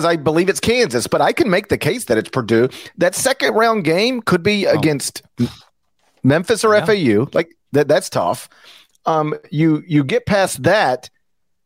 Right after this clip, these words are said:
Speaker 1: I mean, how many teams are playing better than Duke right now? That might be who you run into in the Sweet sixteen.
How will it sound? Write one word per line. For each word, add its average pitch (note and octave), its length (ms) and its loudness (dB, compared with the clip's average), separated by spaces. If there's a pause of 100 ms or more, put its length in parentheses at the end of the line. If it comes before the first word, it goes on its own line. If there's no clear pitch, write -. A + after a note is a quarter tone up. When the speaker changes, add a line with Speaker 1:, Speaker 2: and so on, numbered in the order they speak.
(220)
Speaker 1:
I D3+ 60 -4
mean, C#3 100 2
how D#3 100 0
many G3 100 0
teams F#3 240 0
are - 40 -2
playing F#3+ 200 0
better E3+ 180 2
than D3+ 140 0
Duke F3+ 180 0
right G2+ 160 0
now? F#2+ 260 -2 (380)
That C#3 140 2
might E3+ 180 0
be D#3+ 140 2
who E3 100 2
you D3 200 0
run D#3 140 2
into D#3 280 2
in C#3+ 60 2
the C3 60 0
Sweet D#3+ 220 -2
sixteen. C#3 540 -4